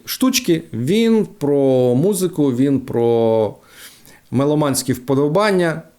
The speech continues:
він про емоції. І ви його поклали собі там десь на стіл, він мало займає місця, і отримуєте задоволення. Шикарно. Е, цей цап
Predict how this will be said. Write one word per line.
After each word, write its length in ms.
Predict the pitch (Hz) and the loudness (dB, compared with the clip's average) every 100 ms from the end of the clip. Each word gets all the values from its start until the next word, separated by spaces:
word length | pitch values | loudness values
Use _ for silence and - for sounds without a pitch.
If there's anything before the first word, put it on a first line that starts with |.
| _ - - | _ -20 -14
він 380 | 123 104 170 | -10 -2 0
про 180 | 143 135 | 0 0
емоції. 560 | 131 117 101 - - - _ _ _ _ - | 0 0 -2 -6 -12 -16 _ _ _ _ -2
І 300 | 127 120 113 | 0 2 2
ви 160 | 135 | 2
його 140 | 135 117 | 0 0
поклали 440 | 131 135 127 117 | -2 0 2 0
собі 260 | 110 107 113 | -2 -6 -4
там 220 | 110 107 | -2 -2
десь 280 | 110 104 110 | -2 -2 -4
на 120 | 107 | -4
стіл, 400 | - - 226 208 - - | -4 0 2 0 -6 -2
він 140 | 127 | 0
мало 280 | 120 120 117 | 2 2 0
займає 400 | 113 117 120 127 | 0 0 2 2
місця, 420 | 175 220 - 143 - - - - - | 0 -2 -4 -8 -8 -20 -20 -16 -4
і 100 | 160 | -2
отримуєте 560 | 151 160 156 131 120 | 0 0 2 2 0
задоволення. 680 | 110 110 110 101 101 98 95 107 - _ | -2 -2 -2 -2 -4 -4 -8 -12 -20 _
Шикарно. 640 | - 147 139 127 107 92 - - _ - - - - - - - | -6 -6 -2 -2 -2 -6 -14 -20 _ -18 -14 -12 -10 -12 -14 -8
Е, 360 | - 123 123 123 | -2 0 2 0
цей 260 | 123 254 | 0 0
цап 420 | 247 185 202 214 | 0 0 0 -2